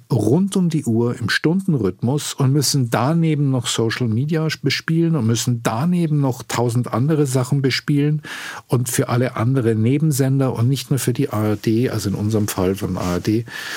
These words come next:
äh, ähm, ähm, berichten. Und man kommt in, aufgrund dieses unglaublichen Zeitdrucks, den man hat, weil man eben eine Nachrichtensendung nach der anderen hat, man kommt eigentlich gar nicht mehr dazu zu sagen, „Halt, stoppe mal, ich muss jetzt erst einmal, äh,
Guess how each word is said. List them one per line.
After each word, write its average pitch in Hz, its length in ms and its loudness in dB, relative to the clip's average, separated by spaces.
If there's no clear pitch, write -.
äh, - 80 -2
ähm, 98 300 0
ähm, 107 160 -2
berichten. 107 520 0
Und 131 340 2
man 110 180 0
kommt 233 400 -2
in, 143 360 -2
aufgrund 170 520 0
dieses 123 300 0
unglaublichen 151 1080 0
Zeitdrucks, 123 600 -2
den 107 160 0
man 98 180 2
hat, 156 240 -2
weil 104 120 0
man 101 180 0
eben 107 220 -2
eine 147 440 2
Nachrichtensendung 107 840 0
nach 85 140 -4
der - 160 -2
anderen 92 260 -2
hat, - 200 -8
man 98 100 -2
kommt - 360 -2
eigentlich - 280 -2
gar - 180 -2
nicht 117 220 0
mehr 113 100 0
dazu - 260 0
zu 110 160 -2
sagen, 90 360 -2
„Halt, 107 220 -2
stoppe 98 340 -2
mal, 98 300 0
ich 110 180 0
muss 110 220 0
jetzt - 180 -2
erst - 260 -4
einmal, 87 520 -2
äh, 101 60 -2